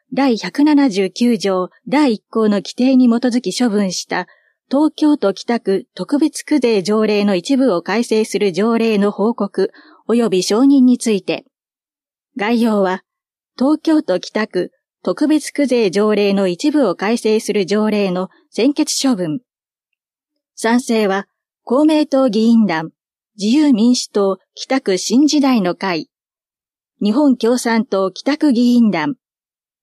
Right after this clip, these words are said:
維新、無所属議員団、自由民主党議員団、立憲クラブ、区民の味方、無会派、れいわ新選組所属、無会派、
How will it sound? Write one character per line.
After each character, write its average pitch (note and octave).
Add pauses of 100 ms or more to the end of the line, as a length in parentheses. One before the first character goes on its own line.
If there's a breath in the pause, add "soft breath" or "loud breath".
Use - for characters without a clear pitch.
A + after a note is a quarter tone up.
維 A#3+
新、 F#3+ (400)
無 G3+
所 D4+
属 D4+
議 B3
員 A#3+
団、 E3+ (540)
自 G#3+
由 D4
民 A3
主 -
党 A3+
議 G3+
員 A3
団、 E3 (520)
立 G3
憲 D4+
ク B3+
ラ A3+
ブ、 E3+ (760)
区 C#4+
民 D4+
の F#3
味 E3
方、 F#3 (420)
無 G3+
会 B3
派、 F3+ (400)
れ C#4
い C#4+
わ F#3+
新 A#3+
選 C4+
組 A3+
所 G3+
属、 F#3+ (720)
無 G#3
会 B3+
派、 F#3+